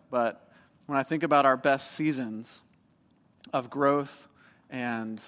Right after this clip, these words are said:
moving forward as a, as a married couple, they are seasons in which we've been able to name our sin to each other, to confess that sin,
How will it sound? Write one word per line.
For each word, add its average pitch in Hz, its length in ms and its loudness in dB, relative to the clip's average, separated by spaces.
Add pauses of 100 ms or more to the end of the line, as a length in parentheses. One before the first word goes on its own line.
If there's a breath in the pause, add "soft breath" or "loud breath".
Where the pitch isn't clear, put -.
(280)
moving 139 380 -2
forward 139 340 0
as 127 140 0
a, - 100 -6
as 123 120 -4
a 123 40 -4
married 127 300 0
couple, 123 320 -2
they 120 120 -2
are 131 200 4
seasons 131 460 -2
in 123 120 -6
which 120 240 -6
we've 127 120 -6
been 120 100 -4
able 123 220 -2
to 120 80 -6
name 123 340 -2
our 135 100 0
sin 120 400 -8 (640 soft breath)
to 135 140 -4
each 127 160 -4
other, 123 260 -2
to - 80 -12
confess 139 540 -2
that 139 360 0
sin, 143 460 -4